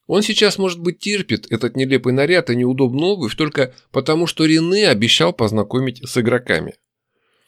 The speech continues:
Я тоже подумывал опробовать свои способности в этом деле. Нехотя согласился с товарищами, только сразу отсчитал себе сто монет, а то мало ли. Рене повёл нас в игровой клуб.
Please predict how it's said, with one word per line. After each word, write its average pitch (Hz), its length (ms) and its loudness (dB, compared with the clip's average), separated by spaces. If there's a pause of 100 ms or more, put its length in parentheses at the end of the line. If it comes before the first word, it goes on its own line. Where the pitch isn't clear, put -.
(380)
Я 135 180 4
тоже 160 280 2
подумывал 120 600 -2
опробовать 110 540 -2
свои 107 220 -2
способности 117 600 -4
в 101 100 0
этом 107 260 -2
деле. 76 380 -6 (880)
Нехотя 170 460 0
согласился 113 640 -2
с - 80 -12
товарищами, 87 760 0
только 104 460 0
сразу 95 440 0
отсчитал 143 440 0
себе 104 240 -2
сто 123 220 0
монет, 135 400 2
а 95 40 -2
то 90 320 0
мало 90 360 0
ли. 110 240 -4 (580)
Рене 156 260 4
повёл 175 320 4
нас 131 200 0
в 110 100 0
игровой 107 380 2
клуб. - 340 -8